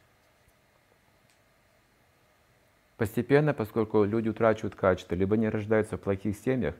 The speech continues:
сейчас очень много людей, лишённых хороших качеств, рождается. Подавляющее большинство в массах. И речь даже идёт о сокращении населения, потому что оно бесполезно, так считают некоторые правители.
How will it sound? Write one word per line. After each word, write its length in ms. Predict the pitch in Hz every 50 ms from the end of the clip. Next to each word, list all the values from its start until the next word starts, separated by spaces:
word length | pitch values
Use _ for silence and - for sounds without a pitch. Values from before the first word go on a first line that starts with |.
| _ _
сейчас 180 | - - 90 - - -
очень 340 | 127 131 127 - - 107 92
много 380 | 85 80 78 76 71 67 - - _ _ - -
людей, 460 | 87 78 78 92 107 120 127 117 - - - _ _ _ _ _ _ _ _ _ _ -
лишённых 500 | - 85 85 82 - 113 117 120 101 87
хороших 340 | - 95 95 90 - 95 90
качеств, 300 | - 92 87 85 - -
рождается. 480 | 82 78 71 71 65 58 60 - - _ _ _ _ _ _ _ _ _ _ _ _ - - - - - _ -
Подавляющее 540 | - 87 80 98 104 113 117 101 - - 90
большинство 640 | 90 85 - 85 82 - - 90 82 71 65 - - _ _ _
в 100 | - 85
массах. 360 | 80 82 80 76 - - - _ _ _ _ _ _ _ _ _ - _ _ _ _ - -
И 80 | - 76
речь 220 | 85 110 120 107 98
даже 160 | 107 98 101
идёт 140 | 104 95 -
о 40 | 98
сокращении 400 | 90 - 90 85 - 107 101 98
населения, 480 | 95 92 - - 98 101 107 104 95 80
потому 140 | - 71 -
что 140 | - -
оно 120 | 80 85 82
бесполезно, 560 | 78 80 - - 95 101 104 92 82 - -
так 200 | - - 67 -
считают 400 | - - - - 71 69 - -
некоторые 320 | 76 69 - - - 73
правители. 480 | - - 104 113 87 76 - - - -